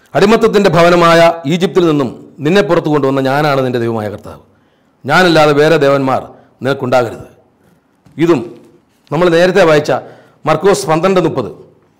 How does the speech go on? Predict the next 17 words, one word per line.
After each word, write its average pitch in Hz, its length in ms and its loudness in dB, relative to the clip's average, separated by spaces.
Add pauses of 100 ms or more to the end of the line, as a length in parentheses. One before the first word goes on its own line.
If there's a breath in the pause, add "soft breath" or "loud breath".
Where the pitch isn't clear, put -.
(340)
"നീ 214 160 2
നിൻ്റെ 233 200 4
ദൈവമായ 208 400 4
കർത്താവിനെ 180 460 4
പൂർണ്ണ 180 360 0
ഹൃദയത്തോടും 165 640 0
പൂർണ്ണ 180 220 0
ആത്മാവോടും 143 720 0 (200 loud breath)
പൂർണ്ണ 175 240 0
മനസ്സോടും 147 680 -2
പൂർണ്ണ 165 240 0
ശക്തിയോടും 160 580 -2
കൂടി 135 120 -4
സ്നേഹിക്കുക." 113 440 -8 (680 soft breath)
നമ്മൾ 185 160 2
ഒന്നാം 196 320 2
പ്രമാണത്തിന്, 190 560 0